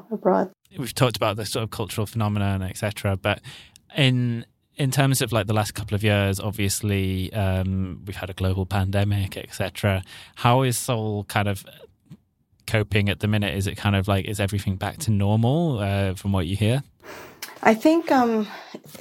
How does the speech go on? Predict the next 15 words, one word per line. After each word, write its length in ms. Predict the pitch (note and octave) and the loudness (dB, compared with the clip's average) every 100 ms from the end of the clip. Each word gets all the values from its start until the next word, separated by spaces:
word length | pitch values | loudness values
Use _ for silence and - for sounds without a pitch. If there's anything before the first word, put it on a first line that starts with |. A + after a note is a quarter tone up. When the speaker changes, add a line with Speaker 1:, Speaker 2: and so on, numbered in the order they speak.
| - | -14
Speaker 1:
the 140 | F3+ G#3+ | 0 4
country 400 | A#3+ C4+ C4+ C#4 | 4 4 4 2
is 180 | B3 - | 2 4
definitely 760 | G3+ G3+ A3 - G3 F#3 G#3+ - - - | 2 4 2 4 2 2 -2 -12 -18 -12
wanting 520 | - F#3 G3 G3 F#3+ F#3+ | -6 2 4 6 4 0
to 100 | F#3 | 2
get 280 | F3+ - | 2 2
tourism 500 | - F#3+ F3+ F3 F3+ | 2 4 4 2 0
back. 420 | E3+ E3+ A3+ - - | 2 2 0 -4 -4
Um, 400 | F#3 F3 E3+ E3+ - - - | 0 2 0 -4 -8 -8 -2
I 60 | |
think 220 | F#3 A3+ | 2 4
it 100 | A#3 | 4
was 240 | - G3+ F#3+ | 2 2 2
either, 640 | - F#3 F3 F3 E3+ E3+ | 2 2 2 0 0 -2